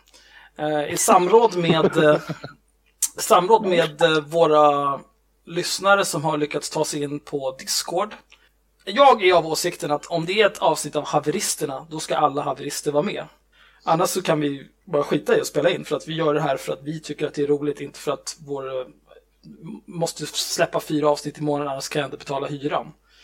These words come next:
Speaker 1: Så är det inte, jag jobbar med I T, jag har mycket pengar. Men jag kollade med våra kära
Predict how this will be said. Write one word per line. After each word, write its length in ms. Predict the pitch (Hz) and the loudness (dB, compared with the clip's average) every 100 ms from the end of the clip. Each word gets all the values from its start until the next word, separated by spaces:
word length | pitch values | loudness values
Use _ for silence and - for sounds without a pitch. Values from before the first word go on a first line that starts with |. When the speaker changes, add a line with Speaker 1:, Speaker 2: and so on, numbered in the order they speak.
| - _ _ | -20 _ _
Speaker 1:
Så 140 | 214 | 4
är 80 | 175 | 6
det 60 | |
inte, 140 | 156 147 | 6 2
jag 120 | 151 | 4
jobbar 180 | 180 143 | 4 4
med 100 | 147 | -2
I 60 | |
T, 160 | 131 156 | -4 -6
jag 80 | 147 | -4
har 40 | |
mycket 220 | 147 - | -4 -6
pengar. 300 | - 120 117 - _ | -12 -14 -16 -18 _
Men 140 | 202 190 | 2 6
jag 180 | 220 | 6
kollade 360 | 196 - 196 175 | 6 8 8 6
med 240 | 175 160 165 - - - | 2 2 0 -4 -6 -4
våra 240 | 185 185 170 | 4 6 6
kära 420 | 190 165 151 | 6 6 6